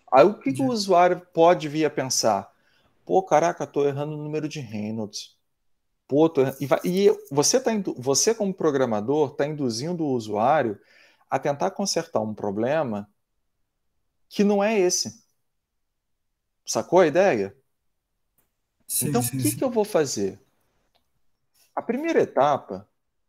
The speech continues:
Speaker 1: é real. Caraca, gente, de verdade, é regime turbulento, sim. Tá? Então, tô aqui dentro.
Speaker 2: Você
Speaker 1: É
Speaker 2: bota
Speaker 1: regime
Speaker 2: outro
Speaker 1: turbulento.
Speaker 2: IF dentro?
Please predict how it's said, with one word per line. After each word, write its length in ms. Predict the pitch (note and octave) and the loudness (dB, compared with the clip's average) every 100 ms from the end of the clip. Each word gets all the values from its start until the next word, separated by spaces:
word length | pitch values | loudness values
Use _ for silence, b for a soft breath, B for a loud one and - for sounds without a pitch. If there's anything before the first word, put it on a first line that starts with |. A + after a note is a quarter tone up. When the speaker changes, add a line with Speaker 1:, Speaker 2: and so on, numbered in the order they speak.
| _ _ _ _ _ - | _ _ _ _ _ -10
Speaker 1:
é 60 | |
real. 580 | F3+ A3+ C3 A#2 B2 - _ _ _ _ _ | -6 -2 0 0 -2 -6 _ _ _ _ _
Caraca, 380 | E3+ F3 F3 C#3+ | 2 2 2 -4
gente, 260 | B2+ A2+ | -6 -6
de 80 | A2+ | -4
verdade, 640 | D#3+ D3 D#3+ D3+ A#2 G#2 G#2+ _ _ _ _ _ | -2 2 4 4 4 -2 -16 _ _ _ _ _
é 160 | D3+ D#3+ | 2 2
regime 480 | E3 D#3+ B2 C#3+ C#3+ | 0 -6 -6 -10 -10
turbulento, 560 | C#3 B2 B2 B2 - | -10 -4 -2 -2 -8
sim. 440 | - - A#2+ F#2 F2 _ _ _ _ _ | -4 -2 -2 -6 -12 _ _ _ _ _
Tá? 180 | - A#2 | -4 -4
Então, 220 | A#2+ D3 | -2 -4
tô 100 | D3+ F#3 | 0 0
aqui 200 | F#3 B3 | 0 -2
dentro. 340 | B2 G2 - _ - | -2 -4 -16 _ -12
Speaker 2:
Você 180 | - - | -4 2
Speaker 1:
É 80 | D#3 | 6
Speaker 2:
bota 20 | |
Speaker 1:
regime 220 | F3 F3 E3 | 6 4 -2
Speaker 2:
outro 120 | E3+ | -4
Speaker 1:
turbulento. 260 | E3+ C3+ | -4 0
Speaker 2:
IF 260 | C3 G2 G2 | 0 0 -4
dentro? 600 | D3 A3+ - - C3 B2 | -2 -2 -2 -6 -8 -8